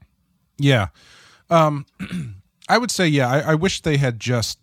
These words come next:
changed the layout of the ending a bit more and, and had it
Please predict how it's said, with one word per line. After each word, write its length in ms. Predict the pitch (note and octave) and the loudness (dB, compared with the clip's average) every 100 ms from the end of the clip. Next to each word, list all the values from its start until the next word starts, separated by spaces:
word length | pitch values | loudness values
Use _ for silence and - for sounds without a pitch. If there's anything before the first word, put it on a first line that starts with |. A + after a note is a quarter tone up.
| _ | _
changed 580 | - C#3+ C3 B2+ - - | -2 0 0 -2 -4 -6
the 100 | G#2+ | -6
layout 520 | G#2 A2+ A#2+ B2 B2 | -4 -2 -2 -2 -4
of 160 | B2+ | -8
the 140 | G#2 B2 | -4 -2
ending 280 | B2 B2+ B2+ | -2 -4 -4
a 60 | |
bit 180 | A2+ B2 | -6 -8
more 380 | C3 B2 B2+ B2+ | -4 0 0 -2
and, 160 | A2+ A2 | -6 -4
and 500 | A#2 A#2 G#2+ G#2+ G#2 _ | -4 -4 -6 -6 -10 _
had 360 | - A#2 A2 G#2+ | -6 -2 0 -2
it 140 | G2+ | -8